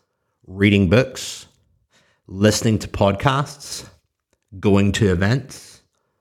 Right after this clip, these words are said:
over planning, over structuring, mixed with making too many coffees, flicking onto Instagram,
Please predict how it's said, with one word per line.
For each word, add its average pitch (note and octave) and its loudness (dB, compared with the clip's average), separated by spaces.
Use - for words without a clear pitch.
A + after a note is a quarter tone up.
over G2+ 2
planning, A#2+ 0
over F2+ 0
structuring, - -2
mixed E3+ -2
with D#2 -6
making F#2 -4
too - 0
many F#2+ 4
coffees, G2 0
flicking G2+ -2
onto F#2 0
Instagram, G2 0